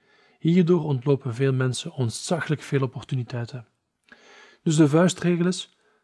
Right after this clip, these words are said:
formuleer je droom zo specifiek als nodig, doch zo algemeen als mogelijk. Een andere richtlijn die we zouden kunnen geven is de volgende.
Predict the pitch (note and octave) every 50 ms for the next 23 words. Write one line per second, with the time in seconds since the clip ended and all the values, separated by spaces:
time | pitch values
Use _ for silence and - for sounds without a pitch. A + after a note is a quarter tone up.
0 | _ _ _ _ - D3 C3+ C3 C3+ C3+ C#3+ D#3 E3 D3 C3 B2+ A#2 A2+ A#2 C3+
1 | C#3+ D#3 E3 F3 F3 F3 - D3 - D3 B2 - - - - E3 C#3+ - B2 -
2 | - A#3+ A3+ - - - _ _ _ _ - F3 D#3+ - - C#3 B2+ B2+ C3 C#3+
3 | E3 F3 A#3 A#3+ - _ _ _ _ _ _ _ _ _ _ _ _ _ _ _
4 | _ _ D3 C#3+ C3 - - - C#3 C#3+ - - - D#3+ E3 D#3+ C3 B2 B2 A#2+
5 | A#2+ B2+ C3+ D3+ E3 E3+ F3+ F3+ F3 _ _ _ _ C#3+ C3 A2+ - - - -
6 | B2 A2+ A2+ A2+ A#2 A#2+ G#2+ G#2 A2 G#2+ - - - - _ _ _ _ _ _
7 | _ _ _ _ _ _ _ _ _ _ _ _ _ _ _ _ _ _ _ _
8 | _ _ _ _ _ _ _ _ - - - - _ - C#3 D3 F3+ G3+ G#3 G3+
9 | G3+ F#3+ G3+ F#3 - _ F#3+ F#3 F3+ F3+ F3+ F3 - - E3+ D3+ D3+ C#3+ C3 D3
10 | C#3+ C#3 C3 - D3+ C#3 C3 A2+ C3 C#3 C3+ C3 C#3 B2+ A#2 C3 A#2 G#2+ A#2+ A#2
11 | A2+ A2+ A2+ A2+ A2+ A2